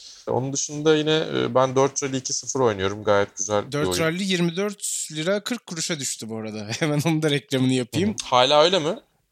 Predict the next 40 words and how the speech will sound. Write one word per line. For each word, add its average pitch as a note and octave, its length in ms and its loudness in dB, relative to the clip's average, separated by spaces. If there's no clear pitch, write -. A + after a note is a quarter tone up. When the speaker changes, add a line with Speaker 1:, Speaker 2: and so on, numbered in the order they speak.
Speaker 2:
Evet, C3 420 -2
altı C3+ 520 -2
Nisan'a D3+ 400 -2
kadar D3+ 320 -8
öyle. E3 460 -4
Speaker 1:
Aa, F3+ 160 0
süper. - 500 -4
Alın, C3+ 100 0
Speaker 2:
Yarış C3 120 0
Speaker 1:
alın, - 80 -2
Speaker 2:
severlerin C#3 320 0
Speaker 1:
kenarda C3+ 380 2
dursun. B2 280 -6
Speaker 2:
çok - 200 -6
Speaker 1:
Yani A#2+ 80 4
Speaker 2:
rahat A#2+ 100 0
Speaker 1:
şimdi - 140 -4
Speaker 2:
alabileceği F3+ 200 4
Speaker 1:
oynayamıyorum F3 460 0
Speaker 2:
bir D#3 60 -10
Speaker 1:
diyorsanız D3 380 -2
Speaker 2:
ücret A#2 100 -4
Speaker 1:
bile B2 80 2
Speaker 2:
şu C3 60 4
an. C3 60 2
Speaker 1:
alın, E3+ 240 -8
beş D3 140 0
sene C3+ 220 -4
sonra C3+ 320 -4
bile A#2 80 -4
açar G2+ 240 -2
oynarsınız. G2+ 520 -4
Çünkü - 220 -10
gerçekten A#2 460 -4
çok - 260 -12
iyi E2+ 60 -6
araç F#2 320 -6
dinamikleri, F#2 420 -16
grafikler, - 440 -8
şunlar - 360 -10